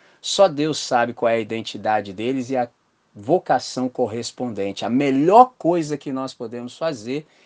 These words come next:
é instruí-los nesse caminho, nessa direção, para que eles saibam quem eles realmente são e recebam de nós todos os subsídios para que eles possam, de fato,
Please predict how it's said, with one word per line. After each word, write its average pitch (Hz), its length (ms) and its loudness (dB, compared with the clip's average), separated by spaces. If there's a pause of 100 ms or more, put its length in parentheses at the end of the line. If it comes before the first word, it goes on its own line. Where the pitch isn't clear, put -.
(160)
é 143 120 -2
instruí-los 151 1080 -2
nesse 147 600 2
caminho, 135 560 2
nessa 160 460 2
direção, 135 580 -2
para 131 160 -4
que 131 100 -8
eles 123 200 -4
saibam 110 400 -6
quem 170 160 -4
eles 147 180 -2
realmente 120 420 -6
são 170 360 -2 (400)
e 131 60 4
recebam 147 640 2
de 165 160 -2
nós 147 440 0 (140)
todos 208 340 10
os 170 120 -6
subsídios 147 880 -4
para 135 180 -6
que 143 100 -10
eles 127 240 -4
possam, 120 480 -4
de 143 160 -8
fato, - 460 -2